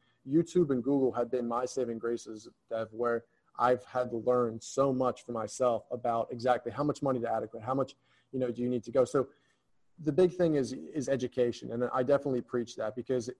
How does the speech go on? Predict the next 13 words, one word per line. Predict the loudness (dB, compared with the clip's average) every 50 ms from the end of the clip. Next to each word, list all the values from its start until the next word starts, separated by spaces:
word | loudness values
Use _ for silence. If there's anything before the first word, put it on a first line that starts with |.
| _ -6
it's, | -6 -6 -6 -6 -14 -14 _ _ _ _ _ _ _ _ _ _ -20 -20 _ _ -8 -8
it's | -6 -4 -4
a |
great | -2 4 6 6 6 4 2
tool | -2 0 4 4 4 4 2
if | -2 -6 -2 -2
you | 0
know | 0 0 0
how | 0
to | -2 -2
use | -2 -4 -4 -6 -6 -8
it. | -10 -10 -10 _ _ -8
Um, | -6 -4 -4 -4 -4 -6 -8 -10